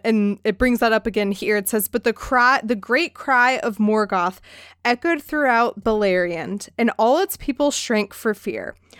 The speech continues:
For though they knew not what it foreboded, they heard then the herald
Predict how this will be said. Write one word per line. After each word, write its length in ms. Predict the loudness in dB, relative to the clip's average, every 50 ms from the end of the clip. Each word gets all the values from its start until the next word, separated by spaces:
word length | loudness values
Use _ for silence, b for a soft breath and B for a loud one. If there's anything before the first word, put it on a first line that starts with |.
| B B B
For 200 | B 2 2 2
though 280 | 4 4 4 4 4 4
they 220 | 2 0 0 2
knew 320 | 2 2 4 4 4 2 2
not 480 | 2 2 4 4 4 4 2 0 -2 -4
what 380 | -6 -2 0 2 2 2 0 -2
it 180 | -4 -6 -6
foreboded, 800 | -8 -6 -4 -4 -4 -2 -2 -2 -2 0 -2 -2 -2 -4 -4 -8 _ b b b b b b b b
they 180 | -2 0 0 -2
heard 460 | -2 0 2 2 4 2 2 0 -2 -4
then 320 | -2 0 0 2 2 2
the 120 | 0 0 -2
herald 640 | -2 -4 -4 0 0 2 2 2 2 2 0 -2